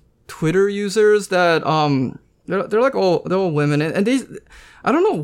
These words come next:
what their real ideology is, but they're, they're mainly, like, united by their, like, seething hatred of, of straight Asian men. They're kinda like the equivalent of, of, you know, like, Asian guys you see on Reddit who are pretty much all over the map, but they're united by their seething hatred of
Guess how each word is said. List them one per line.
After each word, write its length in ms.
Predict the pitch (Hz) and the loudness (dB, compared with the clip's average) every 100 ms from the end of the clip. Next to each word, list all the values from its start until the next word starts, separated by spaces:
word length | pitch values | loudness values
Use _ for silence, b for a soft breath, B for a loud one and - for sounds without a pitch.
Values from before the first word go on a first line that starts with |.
| 139 | -2
what 200 | 151 214 | 0 0
their 180 | 226 214 | 2 2
real 480 | 190 147 156 175 185 | 0 -6 -6 -2 0
ideology 480 | 151 165 160 165 202 | 0 0 0 0 -2
is, 80 | 196 | 0
but 160 | 208 | 0
they're, 140 | 202 190 | 0 0
they're 120 | 185 | 2
mainly, 300 | 233 320 403 | 2 2 2
like, 240 | 233 - _ | 0 -2 _
united 520 | 151 160 160 151 196 | -4 0 2 2 0
by 160 | 196 180 | 0 0
their, 340 | 160 151 143 | 2 2 2
like, 240 | 131 139 - | 2 -2 -4
seething 380 | - 180 180 147 | -4 -2 0 -2
hatred 480 | - 147 - 175 | -2 -4 -2 -4
of, 340 | 165 147 139 - _ - | -2 -2 -4 -8 _ -12
of 100 | 131 | -10
straight 420 | - 160 147 139 _ - | -6 -2 -2 -4 _ -4
Asian 360 | 147 147 175 | -2 -2 -2
men. 240 | 170 180 190 b b | -2 -4 -6 b b
They're 120 | - 220 | -4 0
kinda 160 | 349 | 0
like 120 | 381 | 0
the 80 | 339 | -2
equivalent 400 | 240 185 175 190 | -2 0 2 2
of, 160 | 175 165 | 2 0
of, 280 | 160 151 143 _ _ | -2 -4 -6 _ _
you 100 | 175 | -4
know, 80 | 170 | 0
like, 220 | 147 135 - | 0 -2 -2
Asian 240 | 151 175 | -2 0
guys 200 | 151 147 | 0 -2
you 60 | 139 | -2
see 120 | 160 | -2
on 120 | 135 | -2
Reddit 380 | 127 143 156 156 | 0 0 -2 -4
who 140 | 156 | -2
are 340 | 151 139 139 _ _ | 0 0 -2 _ _
pretty 180 | - 170 | -4 -2
much 200 | 156 - - | 0 -2 -2
all 200 | 170 180 | 2 2
over 140 | 165 | 2
the 100 | 147 | 0
map, 400 | 135 139 139 - | 2 2 0 0
but 200 | 131 - b - | -4 -6 b -4
they're 140 | 156 | -2
united 540 | 139 147 147 147 147 147 | 2 2 2 2 0 0
by 140 | 143 | 0
their 120 | 139 | 0
seething 440 | 139 160 143 143 135 | -2 -4 -4 -4 -4
hatred 440 | 147 135 - 131 | -4 -4 -4 -2
of 200 | 123 | -4